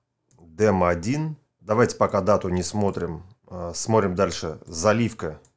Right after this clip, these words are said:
цветом даты. Можно какой-то выбрать цвет.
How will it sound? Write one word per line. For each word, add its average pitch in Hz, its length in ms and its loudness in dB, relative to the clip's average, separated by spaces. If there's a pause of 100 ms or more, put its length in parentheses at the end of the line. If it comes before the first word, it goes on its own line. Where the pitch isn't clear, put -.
(140)
цветом 92 580 -4 (300)
даты. 80 500 -4 (1300)
Можно 87 320 -4
какой-то 85 420 -6
выбрать 87 360 -6
цвет. 139 440 -4